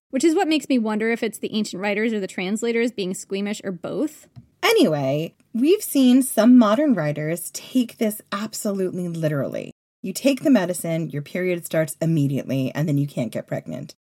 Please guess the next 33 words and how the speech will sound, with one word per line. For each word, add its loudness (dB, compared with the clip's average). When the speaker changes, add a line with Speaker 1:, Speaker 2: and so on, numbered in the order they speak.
Speaker 2:
And 2
that's -2
how -2
it -4
worked 0
as -8
a -8
contraception, -6
which -4
is -4
wrong. 2
You 2
can 0
get 2
pregnant 0
on 0
your -2
period. -8
You -2
absolutely -2
can. -4
It 6
is 8
possible. 8
But 8
that 6
part 4
about 4
stimulating 0
the 0
menstrual -2
flow 2
is -6